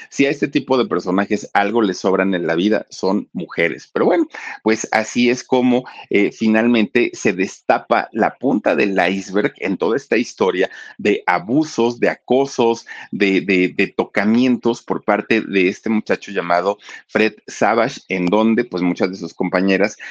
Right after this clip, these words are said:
han sido, mm, pues, pues han sido acosadas. Fíjense que algo también que no les conté el día que platicamos de él,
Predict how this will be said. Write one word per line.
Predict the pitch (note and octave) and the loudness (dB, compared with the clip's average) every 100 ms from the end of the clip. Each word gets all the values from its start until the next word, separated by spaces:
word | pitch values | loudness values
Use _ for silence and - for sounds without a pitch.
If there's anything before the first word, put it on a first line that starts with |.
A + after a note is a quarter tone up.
| - | -8
han | - G#2 G2+ | -2 0 0
sido, | - - G2+ G#2 G#2+ G#2 _ | 0 2 2 2 0 -4 _
mm, | G2+ F2+ F2 E2+ E2+ E2+ D#2+ D2+ _ _ _ _ - | -4 -2 -2 -2 -2 -4 -6 -8 _ _ _ _ -2
pues, | A2+ G#2+ - - _ _ _ - | 0 -2 -10 -16 _ _ _ -6
pues | A2+ | -2
han | B2 C3+ | -2 -2
sido | - D3 - - | -2 -2 -2 -4
acosadas. | F#2 - F#2 C#3 B2+ G2 - - - | -6 -4 -2 0 0 0 -8 -18 -8
Fíjense | F3+ A#3+ G#3+ | -2 -2 -2
que | - | 0
algo | G#2+ G#2+ | 0 2
también | B2 F#2+ F#2 | 0 0 0
que | F#2+ | 0
no | G#2+ G2+ | 2 2
les | A2 | -2
conté | - F2+ - F2 - | -4 -2 0 -2 -2
el | G2+ | -2
día | F2 E2 | -2 -4
que | G2 | -2
platicamos | F#2+ F2 E2 F2 F2+ F#2 | -4 -4 -4 -2 -2 -2
de | E2 | -2
él, | D#2 | -2